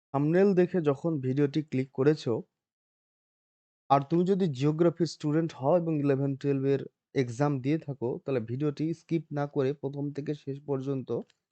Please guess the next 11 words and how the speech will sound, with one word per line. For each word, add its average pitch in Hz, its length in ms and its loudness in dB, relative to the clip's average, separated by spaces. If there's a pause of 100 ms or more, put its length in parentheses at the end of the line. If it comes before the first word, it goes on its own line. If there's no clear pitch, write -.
(160)
দেখতে 123 360 -2
থাকো। 101 300 -12 (460)
কারণ 151 160 4
এখানে 156 260 0
অনেক 156 340 2
কিছু 143 360 -4
প্রমাণ 165 400 -2
সহ 175 220 -4
আলোচনা 135 440 -2
করা 131 180 -6
হয়েছে 156 440 -4